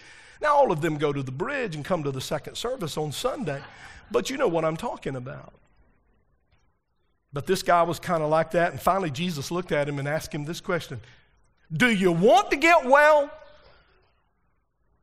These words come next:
Do you want to get well?" And finally the guy was like, "Well, well, yeah,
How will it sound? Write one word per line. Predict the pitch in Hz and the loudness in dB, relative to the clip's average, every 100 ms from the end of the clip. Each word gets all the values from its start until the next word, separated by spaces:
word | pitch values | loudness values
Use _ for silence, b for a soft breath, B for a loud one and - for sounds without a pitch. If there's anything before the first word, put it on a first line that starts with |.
| _ | _
Do | - | 4
you | 254 226 | 6 6
want | 196 185 285 349 339 | 4 6 8 8 4
to | - 254 | -2 0
get | 190 269 247 202 | 6 6 6 4
well?" | 220 220 165 120 110 - - _ _ _ _ _ _ _ _ _ _ _ _ _ _ _ _ | 6 6 6 0 -10 -20 -20 _ _ _ _ _ _ _ _ _ _ _ _ _ _ _ _
And | |
finally | - 170 180 151 | -2 0 2 -2
the | 147 | 0
guy | 156 | 0
was | 143 | 0
like, | 147 139 139 | -4 -6 -8
"Well, | 139 139 131 110 - _ _ _ B B _ b b b b b _ | -8 -8 -10 -14 -20 _ _ _ B B _ b b b b b _
well, | 135 | -10
yeah, | 135 143 180 165 | -6 -4 -4 -6